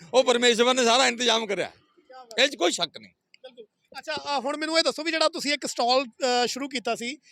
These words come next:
Speaker 2: ਇਹ ਸਟਾਲ ਕਦੋਂ ਸ਼ੁਰੂ ਹੋਇਆ ਤੇ ਕਿਵੇਂ ਕਿਵੇਂ ਤੁਸੀਂ ਇਹਦੇ ਵਿੱਚ ਮੱਕੀ ਦੀ ਰੋਟੀ ਤੇ ਸਰੋਂ ਦਾ ਸਾਗ ਨਾਲ ਮੱਖਣ ਦਿੰਦੇ ਹੋ, ਪਿਓਰ ਮੱਖਣ ਜਿਹੜਾ ਘਰ ਦਾ ਆ, ਜਿਹੜੇ ਕਿਤੇ ਵੀ ਹੁਣ ਅੱਜ ਕੱਲ੍ਹ ਦੇਖਣ ਨੂੰ ਮਿਲਦਾ ਨਹੀਂ, ਕਿਵੇਂ ਕਰ ਲੈਂਦੇ ਹੋ ਇੰਨਾ ਕੁਛ?
Speaker 1: ਦੇਖੋ,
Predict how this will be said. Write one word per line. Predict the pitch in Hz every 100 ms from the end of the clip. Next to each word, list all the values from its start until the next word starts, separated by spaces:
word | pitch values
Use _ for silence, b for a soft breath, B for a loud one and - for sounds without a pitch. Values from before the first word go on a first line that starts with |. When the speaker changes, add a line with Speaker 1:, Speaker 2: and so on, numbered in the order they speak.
| b -
Speaker 2:
ਇਹ | 320
ਸਟਾਲ | - 254 294
ਕਦੋਂ | 262 294 294
ਸ਼ੁਰੂ | 269 285 285
ਹੋਇਆ | 254 247 285 - b b _
ਤੇ | 311 - _
ਕਿਵੇਂ | - 285 311
ਕਿਵੇਂ | 330 294
ਤੁਸੀਂ | 302 285 294
ਇਹਦੇ | 302
ਵਿੱਚ | 311
ਮੱਕੀ | 311 262 - 285
ਦੀ | 277
ਰੋਟੀ | 240 277
ਤੇ | 277
ਸਰੋਂ | 269 285
ਦਾ | 311
ਸਾਗ | 262 240 269
ਨਾਲ | 277 247 262 262
ਮੱਖਣ | 240 - 302 285
ਦਿੰਦੇ | 254 247
ਹੋ, | 262 269 b b _
ਪਿਓਰ | 294 359
ਮੱਖਣ | 339 - 262
ਜਿਹੜਾ | 269 277
ਘਰ | 285 247
ਦਾ | 226 262
ਆ, | 277 B B
ਜਿਹੜੇ | 254 302
ਕਿਤੇ | 302 285 302
ਵੀ | 302
ਹੁਣ | 269 277
ਅੱਜ | 247
ਕੱਲ੍ਹ | 285 277
ਦੇਖਣ | 262 - 269
ਨੂੰ | 302
ਮਿਲਦਾ | 269 240 247
ਨਹੀਂ, | 220 185 156 _ _ _
ਕਿਵੇਂ | 294 330
ਕਰ | 403 277
ਲੈਂਦੇ | 247 233
ਹੋ | 226
ਇੰਨਾ | 208
ਕੁਛ? | 185 165 -
Speaker 1:
ਦੇਖੋ, | - 233 233 220